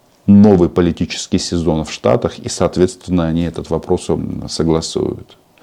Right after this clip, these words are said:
Почему я говорю о том, что они не могут, а, пропагандисты, даже в прос-, в таком простом, а, решении, эм, сообразить, что делать и как делать?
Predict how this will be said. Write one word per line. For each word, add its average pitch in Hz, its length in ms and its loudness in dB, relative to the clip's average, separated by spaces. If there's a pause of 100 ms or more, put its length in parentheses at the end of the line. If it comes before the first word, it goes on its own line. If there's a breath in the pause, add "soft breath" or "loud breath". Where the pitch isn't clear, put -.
(300 loud breath)
Почему 139 320 4
я 127 120 8
говорю 110 280 6
о 98 40 6
том, 113 160 2
что 98 300 2
они 104 180 4
не 101 140 4
могут, 98 400 2
а, 87 220 -2
пропагандисты, 92 760 -2
даже 82 180 -2
в - 80 -12
прос-, - 240 -4
в - 40 -20
таком - 260 -2
простом, 85 560 -4
а, 76 160 -8
решении, 92 640 -2 (580 loud breath)
эм, 78 880 -2
сообразить, 87 680 0 (1120)
что - 260 2
делать 90 380 6
и 98 100 0
как 73 320 0
делать? 62 440 -4